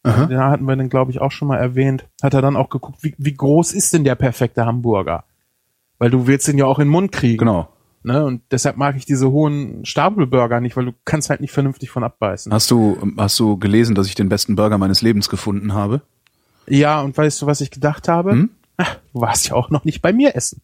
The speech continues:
Speaker 1: Da, das stimmt, du hast mir noch nie einen Burger gemacht.
Speaker 2: Genau, das müssen wir unbedingt mal nachholen.
Speaker 1: Aber du machst da ja auch Speck drauf, das finde ich ja zum Beispiel Frevel.
Speaker 2: Ach ja.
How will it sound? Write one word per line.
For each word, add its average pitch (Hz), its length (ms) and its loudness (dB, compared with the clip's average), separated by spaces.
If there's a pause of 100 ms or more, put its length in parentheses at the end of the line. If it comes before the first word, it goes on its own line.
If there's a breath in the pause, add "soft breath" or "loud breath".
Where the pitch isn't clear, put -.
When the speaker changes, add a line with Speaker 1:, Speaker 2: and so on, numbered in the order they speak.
(840 loud breath)
Speaker 1:
Da, - 240 -2 (140)
das 135 120 0
stimmt, - 360 0
du 113 60 4
hast 110 140 -2
mir 147 60 4
noch 135 120 2
nie 147 100 4
einen 143 100 2
Burger 127 240 2
gemacht. 82 400 -6
Speaker 2:
Genau, 131 320 0
das - 160 0
müssen 202 240 2
wir 131 120 2
unbedingt 151 300 -2
mal 123 120 -4
nachholen. 127 180 2
Speaker 1:
Aber 120 60 4
du 117 100 4
machst 127 180 0
da 127 60 2
ja 113 80 2
auch 104 120 0 (280)
Speck - 340 -2
drauf, 80 300 -2
das - 140 -8
finde 104 200 0
ich 104 60 -4
ja 104 80 0
zum 104 160 -2
Beispiel 101 260 -2
Frevel. 101 460 -4 (1500 soft breath)
Speaker 2:
Ach - 240 -2
ja. 117 520 0